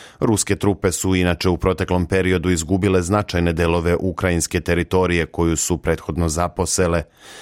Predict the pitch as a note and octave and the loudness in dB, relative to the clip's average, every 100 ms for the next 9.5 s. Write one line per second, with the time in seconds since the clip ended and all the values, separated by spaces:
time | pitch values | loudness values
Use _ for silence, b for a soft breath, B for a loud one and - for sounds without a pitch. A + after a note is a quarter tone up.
0 | B - G#2 F#2 E2 F2+ D#2 D#2 E2 E2+ | B -2 2 0 2 0 0 -2 -2 0
1 | F#2 F2+ F2+ E2+ F2 - G2+ F#2 E2 D#2+ | 0 2 0 0 -2 -2 -2 0 0 0
2 | E2 F#2 F#2 E2+ D#2 D2 E2 D2+ E2 C#2+ | 0 0 2 0 0 -2 -2 0 0 0
3 | C#2+ G2 G2 - - F#2+ B B B G#2+ | 0 0 0 0 0 -2 B B B 0
4 | A#2+ A2+ G2 F#2+ F2+ F2+ - F2 D#2+ F2 | 2 2 2 2 2 2 0 -4 -2 0
5 | F2+ F2+ F2 - F2 E2+ - F#2 E2 E2 | 2 2 2 2 2 0 0 0 0 0
6 | F2+ D#2+ - F#2+ F2 E2+ F#2+ E2+ G#2+ F2+ | 2 0 0 2 2 0 0 2 2 2
7 | E2 D#2 F#2 D#2+ E2 D#2+ - E2+ E2 D#2 | 0 0 0 0 0 -2 0 0 0 -2
8 | B B - F#2+ - D#2+ C#2+ D#2+ D#2 - | B B -2 -2 0 -6 -2 -2 -2 -2
9 | G2+ F#2+ - G2 F#2 | 0 0 -2 0 -2